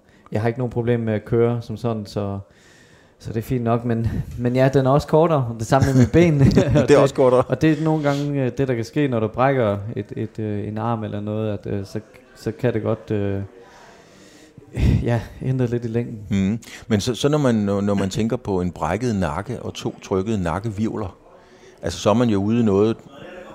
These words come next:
Speaker 2: hvor det måske er tilfældighed, om man mister førligheden ganske enkelt, ikke? Hvad for nogle tanker gør man så der?
Speaker 1: Jo, øhm, og det var heller ikke særlig sjovt, da det skete. Øhm, jeg kan huske, jeg lå på hospitalet i Vejle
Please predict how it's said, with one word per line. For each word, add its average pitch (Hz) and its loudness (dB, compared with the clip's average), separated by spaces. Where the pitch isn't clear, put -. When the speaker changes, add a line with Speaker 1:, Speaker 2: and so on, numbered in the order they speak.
Speaker 2:
hvor 95 0
det 87 -2
måske 82 -2
er 78 -4
tilfældighed, 101 -2
om 80 2
man 87 -2
mister 92 -2
førligheden 92 -4
ganske 87 -6
enkelt, 98 -8
ikke? 117 -10
Hvad 104 0
for 156 -4
nogle 151 0
tanker 117 -2
gør 113 -2
man 101 -4
så 92 -6
der? 110 -2
Speaker 1:
Jo, 123 4
øhm, 113 -2
og 107 -4
det 117 2
var 110 2
heller 123 4
ikke 120 0
særlig 120 2
sjovt, 127 2
da 113 0
det 110 -4
skete. 123 -4
Øhm, 104 -2
jeg 117 0
kan 110 -2
huske, 123 -2
jeg 110 -2
lå 120 6
på 110 2
hospitalet 113 2
i 107 -4
Vejle 123 2